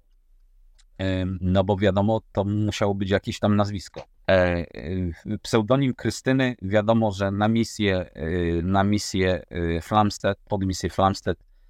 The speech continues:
miała się nazywać Folkestone, ale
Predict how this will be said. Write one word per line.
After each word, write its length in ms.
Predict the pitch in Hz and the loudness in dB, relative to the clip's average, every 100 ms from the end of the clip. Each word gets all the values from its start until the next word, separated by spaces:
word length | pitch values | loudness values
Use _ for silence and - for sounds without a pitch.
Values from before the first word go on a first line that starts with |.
| _ _ - | _ _ -2
miała 240 | 98 98 | 0 0
się 140 | - 98 | 0 -2
nazywać 680 | 92 95 87 87 - - - - _ | 0 0 0 0 -2 -14 -20 -20 _
Folkestone, 560 | - 104 - - 117 160 - _ - _ _ _ _ _ _ _ - | -2 -2 -2 -2 0 0 -6 _ -20 _ _ _ _ _ _ _ 0
ale 480 | 87 90 180 180 | 2 4 2 0